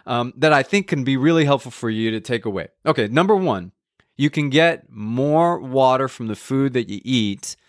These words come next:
than from the water you drink. Now, let me clarify that. Number one is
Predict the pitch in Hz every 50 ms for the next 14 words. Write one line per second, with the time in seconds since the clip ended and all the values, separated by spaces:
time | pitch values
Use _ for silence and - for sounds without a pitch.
0 | _ _ _ - 117 117 107 - 120 117 113 110 110 117 117 117 120 117 110 110
1 | 107 92 - 101 - - _ _ _ _ _ _ - 123 127 123 120 120 _ _
2 | _ - 156 185 214 - - 185 156 127 113 - 117 98 90 85 85 82 - _
3 | _ _ _ _ _ - 135 139 147 143 143 143 170 180 185 170 156 135 127 120
4 | 117 113 113 -